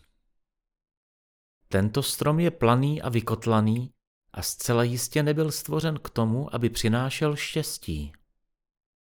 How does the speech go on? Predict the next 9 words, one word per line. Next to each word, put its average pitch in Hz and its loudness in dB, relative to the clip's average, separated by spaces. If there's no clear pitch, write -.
Ať 101 4
bude 143 2
žít 165 -2
dlouho, 104 0
nebo 120 0
v - -6
krátkém 139 2
čase 131 -2
padne, 104 0